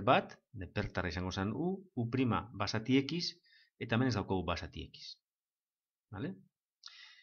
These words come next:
Baten bateki al dau izan, bueno, ez daukagu basati X, baina X daukagunez horrek esan nahi dau, X karratu sobran ditugula. Ze, X eta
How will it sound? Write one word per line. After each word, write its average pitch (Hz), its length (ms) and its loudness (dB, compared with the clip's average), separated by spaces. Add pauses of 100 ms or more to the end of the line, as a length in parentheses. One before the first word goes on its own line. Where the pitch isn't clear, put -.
(1300)
Baten 160 240 2
bateki 160 320 6
al 139 200 6
dau 131 160 8
izan, 107 320 2
bueno, 92 320 2 (640)
ez - 120 -14
daukagu 101 240 -2
basati 95 440 0
X, 165 240 -4
baina 87 280 -4
X 110 280 0
daukagunez 135 640 2
horrek 120 220 0
esan 123 160 0
nahi 123 160 2
dau, 147 260 2 (1000)
X 117 320 0
karratu 127 480 2 (560)
sobran 92 560 2
ditugula. 92 480 -2 (520)
Ze, - 240 -10
X 135 480 0
eta 104 340 -6